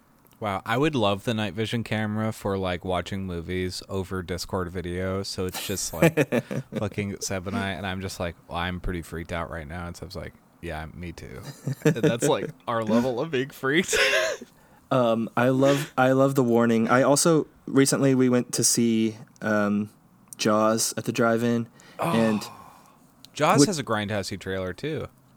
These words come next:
Speaker 2: Yeah, and it's fun, and also the, they were showing, like, Piranha, like, th-, it's, um, this thing called Beyond Fest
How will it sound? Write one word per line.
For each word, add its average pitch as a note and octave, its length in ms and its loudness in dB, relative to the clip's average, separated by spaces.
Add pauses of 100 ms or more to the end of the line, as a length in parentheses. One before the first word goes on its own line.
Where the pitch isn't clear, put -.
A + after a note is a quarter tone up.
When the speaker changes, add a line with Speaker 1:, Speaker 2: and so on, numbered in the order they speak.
(260)
Speaker 2:
Yeah, - 340 2
and D3 200 4
it's - 120 0
fun, A2 300 4
and G#2+ 140 2
also B2+ 240 4
the, A#2+ 260 4
they - 280 0
were B2 100 4
showing, A#2 260 4
like, A2 220 0
Piranha, A2 560 4
like, A2+ 240 0 (320)
th-, - 120 -10 (120)
it's, B2 260 2
um, G#2+ 420 2 (360)
this A#2+ 240 0 (160)
thing A#2 400 2
called A2+ 240 2
Beyond G#2+ 320 4
Fest - 440 2